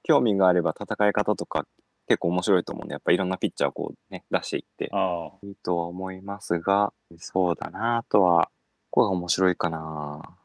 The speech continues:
Speaker 2: これさ、基本、基本的にさ、あの、俺の性格としてはさ、
Speaker 1: うん。うん。
Speaker 2: やっぱりその、なんていうの、強いところが順当に勝つっていうのはあんま面白くない。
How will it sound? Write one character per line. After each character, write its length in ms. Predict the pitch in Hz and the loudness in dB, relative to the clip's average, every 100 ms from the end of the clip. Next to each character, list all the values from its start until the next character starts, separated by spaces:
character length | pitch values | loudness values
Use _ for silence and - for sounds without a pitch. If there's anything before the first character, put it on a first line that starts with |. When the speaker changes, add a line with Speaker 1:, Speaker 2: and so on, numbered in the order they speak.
| _ | _
Speaker 2:
こ 40 | |
れ 60 | 139 | -4
さ、 120 | 127 | -4
基 140 | 107 165 | -4 -6
本、 400 | 160 240 220 - | -2 0 0 -4
基 140 | - 185 | -6 0
本 180 | 220 214 | 2 2
的 120 | 196 | -2
に 120 | 190 | -4
さ、 320 | 156 117 - _ _ _ | -2 -2 -4 _ _ _
あ 80 | - | -6
の、 160 | 117 131 | -4 0
俺 180 | 151 175 | 2 2
の 320 | 175 170 160 | 2 -2 -4
性 300 | 156 - 165 | -8 -8 -4
格 360 | 160 160 156 | -4 -2 -2
と 120 | 151 151 | -2 -6
し 80 | |
て 80 | - | -4
は 120 | 107 | -6
さ、 200 | - - - _ | -6 -16 -18 _
Speaker 1:
う 40 | - | -2
ん。 20 | |
う 20 | |
ん。 20 | 87 | -2
Speaker 2:
や 60 | |
っ 20 | |
ぱ 80 | 165 | -4
り 40 | 147 | -6
そ 80 | |
の、 560 | 120 107 104 101 98 - _ _ _ 123 | -4 -2 -2 -2 -4 -8 _ _ _ -10
な 80 | |
ん 20 | 101 | -8
て 60 | |
い 20 | 87 | -10
う 40 | |
の、 60 | 82 | -16
強 340 | - - 233 262 | -14 -2 2 2
い 100 | 220 | 0
と 140 | 180 | -2
こ 80 | 180 | -2
ろ 80 | 170 | 2
が 360 | 147 143 95 87 | 2 2 0 -4
順 280 | 156 180 160 | -8 -8 -6
当 160 | 175 | -6
に 100 | 175 | -6
勝 200 | 160 - | -6 -6
つ 100 | - | -8
っ 40 | _ _ | _ _
て 80 | 120 | -6
い 40 | |
う 40 | 110 | -4
の 100 | 95 | 0
は 260 | 98 - | 0 0
あ 60 | 135 | 0
ん 20 | |
ま 60 | 143 | 2
面 180 | 139 147 | 2 0
白 180 | 147 | -2
く 60 | - | -4
な 120 | 92 | -8
い。 100 | 82 | -8